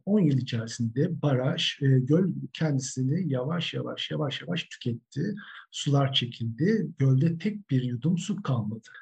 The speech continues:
Bunun böyle oldu. İşte bu iklim değişikliği mücadele perspektifine tamamıyla aykırı.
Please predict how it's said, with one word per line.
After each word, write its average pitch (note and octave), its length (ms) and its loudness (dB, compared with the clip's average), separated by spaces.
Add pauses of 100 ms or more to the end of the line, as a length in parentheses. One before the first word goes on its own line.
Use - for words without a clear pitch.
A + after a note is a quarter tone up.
(180)
Bunun A#3 280 8
böyle A#3+ 200 6
oldu. E3 340 4
İşte F3 280 0
bu D4+ 300 6 (180)
iklim A#3 340 4
değişikliği D#3+ 520 0
mücadele E3 640 4
perspektifine E3 720 -2
tamamıyla D3+ 560 0
aykırı. A2+ 320 -8